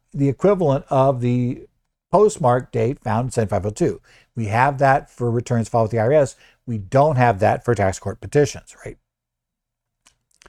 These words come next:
Because electronically filed petition is not delivered by U S mail or designated delivery service,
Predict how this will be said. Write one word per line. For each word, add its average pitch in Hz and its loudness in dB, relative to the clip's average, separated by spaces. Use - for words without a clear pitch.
Because 131 4
electronically 160 2
filed 143 0
petition 131 -2
is 107 -4
not 123 0
delivered 143 0
by 123 2
U 123 2
S 123 0
mail 165 4
or 135 4
designated 117 -2
delivery 180 0
service, 117 0